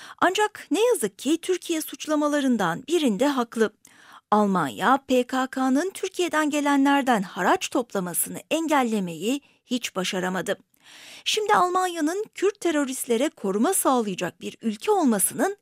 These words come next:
engellenmesi gerekiyor. Gündeme gelen bu iltica meselesi Türkiye ile Avrupa Birliği arasındaki ilişkilerin ne kadar absürt olduğunu ortaya koydu. Cumhurbaşkanı Recep Tayyip Erdoğan,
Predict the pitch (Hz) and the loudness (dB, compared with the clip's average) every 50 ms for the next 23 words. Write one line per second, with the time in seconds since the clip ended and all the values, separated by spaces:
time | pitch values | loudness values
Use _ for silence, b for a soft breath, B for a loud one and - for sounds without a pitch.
0 | _ - 240 226 220 208 190 185 190 175 180 180 180 180 170 - 190 - 202 190 | _ 2 2 4 4 2 2 2 0 0 -2 -4 -6 -6 -6 -6 -6 -4 -4 -4
1 | 190 185 - - 202 147 - - - _ B B B B B B B B B B | -4 -4 -2 -2 -2 -2 -4 -6 -14 _ B B B B B B B B B B
2 | B B - 277 330 349 427 453 480 480 453 415 359 330 294 240 208 202 247 320 | B B 0 2 4 4 4 4 4 4 4 4 4 4 4 2 2 2 2 0
3 | - - _ 240 240 226 - - 220 - 403 440 453 392 285 202 - - 170 - | 0 0 _ -2 -2 -2 -2 -6 -2 0 2 2 4 4 4 2 2 0 -4 -6
4 | 101 - - - 311 370 415 b b b b b b b - 453 427 - - - | -6 -6 -4 -2 -2 -2 -4 b b b b b b b 0 0 0 0 0 0
5 | 285 220 - - - 233 294 311 - - 240 285 359 392 - 427 381 370 339 320 | 0 2 0 0 0 0 0 2 2 2 2 4 2 2 0 -2 -2 0 0 0
6 | 302 320 311 - 277 269 269 - - 254 233 233 226 - 233 226 208 202 196 - | 0 0 0 0 0 0 0 0 0 0 0 -2 -2 -4 -8 -10 -8 -6 -6 -6
7 | - - - 156 160 147 190 302 370 b b b b b b - 349 381 - - | -6 -8 -10 -10 -4 -2 -2 -2 -2 b b b b b b -4 -4 -4 -2 -2
8 | - - 185 190 226 254 - - - 240 247 226 226 254 247 202 - 208 196 196 | -2 0 2 2 0 0 0 0 0 0 0 0 -2 -4 -6 -6 -4 -2 -2 -2
9 | 196 190 214 220 220 220 208 202 208 - 233 214 208 202 - 233 220 208 214 208 | 0 0 0 2 2 2 2 0 0 0 -2 -2 -2 0 2 2 4 4 2 0
10 | - _ b b b b b b b b b b b - 240 240 233 240 233 220 | -2 _ b b b b b b b b b b b 2 4 6 8 8 6 6
11 | 180 170 180 - - - - 196 339 359 320 247 - 262 247 - - 254 233 220 | 4 2 2 -2 -6 -4 -2 0 2 2 2 2 0 -2 -2 -2 0 0 2 0
12 | 220 220 - - 208 208 185 - 143 160 - 247 311 | 0 0 0 0 2 2 2 0 -2 0 2 2 2